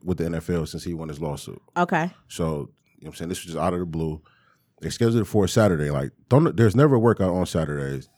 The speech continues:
Speaker 1: because that's
Speaker 2: <laughs>
Speaker 1: because that's right before Sunday, which is the game. So
Speaker 2: Right.
Speaker 1: most teams are preparing for the game. Most, you know, head coaches or, or scouts are preparing for the game for Sunday.
Speaker 2: Right.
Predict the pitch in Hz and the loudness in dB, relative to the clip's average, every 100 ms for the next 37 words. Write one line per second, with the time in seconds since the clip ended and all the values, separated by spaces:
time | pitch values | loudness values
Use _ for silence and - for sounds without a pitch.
0 | _ _ _ _ _ - - 104 107 107 | _ _ _ _ _ -6 0 2 4 4
1 | 269 - 330 - _ - 156 104 107 - | 2 0 -2 -2 _ -20 -6 -2 -2 -2
2 | 90 113 90 87 98 92 85 80 - 208 | 0 0 0 -8 -6 -4 -6 -10 -4 -2
3 | 135 76 82 85 87 101 90 71 339 415 | 0 -2 -6 -10 -8 -6 -6 -4 2 4
4 | 180 143 139 113 95 98 117 104 92 107 | 6 4 2 0 0 -2 -2 -2 -2 -4
5 | 92 90 87 85 80 - _ _ 82 101 | -6 -6 -8 -8 -10 -14 _ _ -6 -6
6 | - _ 98 82 92 104 - 101 95 90 | -6 _ -12 -6 -4 -4 -4 -6 -6 -8
7 | - 71 64 - - 113 98 - - 82 | -10 -12 -12 -12 0 2 2 -2 -8 -6
8 | 80 - _ _ - 123 101 90 90 90 | -6 -8 _ _ -8 -4 -4 -4 -6 0
9 | 123 104 82 85 67 62 _ 226 196 143 | 2 2 -4 -8 -10 -12 _ -6 -6 -6